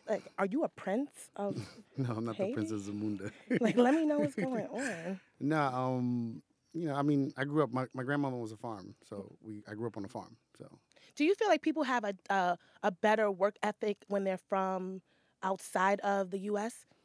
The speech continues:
Speaker 2: Uh, yeah, definitely, you know, 'cause some of the basics, necessities that you guys have out here, we have to fight and work hard for,
Speaker 1: So you
Speaker 2: so.
Speaker 1: think we, like, take,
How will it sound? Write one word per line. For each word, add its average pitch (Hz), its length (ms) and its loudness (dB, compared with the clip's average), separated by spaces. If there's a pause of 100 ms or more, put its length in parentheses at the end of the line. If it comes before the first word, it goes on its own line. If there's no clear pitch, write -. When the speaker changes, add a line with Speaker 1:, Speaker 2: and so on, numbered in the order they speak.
(580)
Speaker 2:
Uh, 135 260 2
yeah, 151 200 -2
definitely, 110 540 -4 (200)
you 110 100 -10
know, 110 260 -10
'cause 104 360 -14 (720)
some 131 200 -4
of 123 60 -2
the 117 80 -6
basics, - 840 -8
necessities 113 640 -8
that 104 160 -10
you 110 100 -12
guys 101 300 -10
have 101 120 -10
out 98 160 -12
here, 104 240 -10 (140)
we 104 120 -10
have 101 180 -14
to 101 80 -18
fight 98 180 -16 (220)
and 98 260 -18 (140)
work 104 180 -16
hard 107 180 -12
for, 113 300 -18 (220)
Speaker 1:
So - 100 -8
you 196 60 -2
Speaker 2:
so. - 60 -10
Speaker 1:
think 202 140 -8
we, 190 120 -6
like, 175 160 -8 (420)
take, - 160 -12